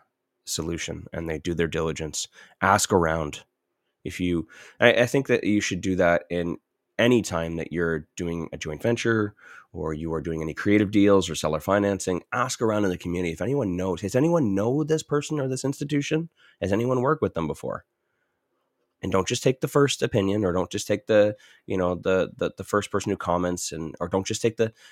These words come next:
the, the comment that, that suits you best. Make sure you practice critical thinking. You ask lots of people, and then you make your own decision after you've done your diligence. It was a little long-winded, but this, it's a,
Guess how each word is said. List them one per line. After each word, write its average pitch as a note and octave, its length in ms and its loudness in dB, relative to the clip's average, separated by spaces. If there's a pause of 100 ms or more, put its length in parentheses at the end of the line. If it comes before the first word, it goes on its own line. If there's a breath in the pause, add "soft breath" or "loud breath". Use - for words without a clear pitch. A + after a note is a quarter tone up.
(160 loud breath)
the, G2+ 160 2
the G2 80 -2
comment G#2 460 0
that, G2 280 0
that - 140 -2
suits A#2+ 300 -2
you B2+ 60 0
best. - 420 -2 (100)
Make F#2 160 -2
sure G2+ 220 2
you F#2 280 0
practice - 380 0
critical G#2 300 -2
thinking. F2 440 -4
You D#2+ 120 -6
ask F#2+ 300 2
lots A#2 240 0
of F#2+ 80 -4
people, D#2 400 -4
and E2 120 -8
then E2+ 120 -4
you F2+ 80 -2
make G#2 180 -2
your A#2 100 2
own A2 80 0
decision G#2+ 400 -4
after E2 200 -8
you've D#2 80 -4
done G2 100 -2
your G#2 80 -4
diligence. F#2 560 -4 (1500)
It F2+ 40 -16
was F2+ 80 -8
a F#2+ 40 2
little G2+ 160 6
long-winded, G#2+ 560 4
but E2+ 240 -2
this, - 320 -4
it's - 200 -4
a, A2 100 0